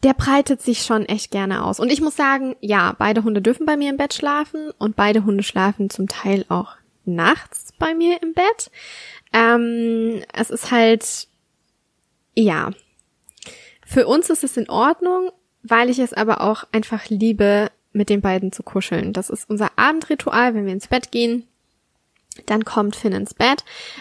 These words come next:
Ähm, wenn Samu bei mir ist, dann, äh, kommt Samu auch. Manchmal ist er aber auch bei meinen Eltern, dann, ähm, <laughs> dürfen die mit ihm Vorlieb nehmen. Ähm,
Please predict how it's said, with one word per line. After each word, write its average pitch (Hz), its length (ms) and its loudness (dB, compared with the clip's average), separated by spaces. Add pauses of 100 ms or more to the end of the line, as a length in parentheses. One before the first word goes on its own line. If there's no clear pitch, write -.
Ähm, 202 380 0
wenn 202 180 2
Samu 240 320 4
bei 214 160 2
mir 220 220 2
ist, - 340 -4
dann, 202 300 -2
äh, 208 340 -4
kommt 214 220 -2
Samu 208 260 -4
auch. 240 280 2
Manchmal 214 280 -2
ist - 100 -6
er 202 60 -4
aber 202 160 -4
auch 208 80 -4
bei 202 120 -2
meinen 190 200 -6
Eltern, 196 400 -6
dann, 190 340 -8
ähm, 185 200 -4
<laughs> 220 460 0
dürfen 220 240 4
die 196 120 0
mit 226 160 2
ihm 247 80 0
Vorlieb 254 340 -4
nehmen. 285 180 -4 (800)
Ähm, 226 480 0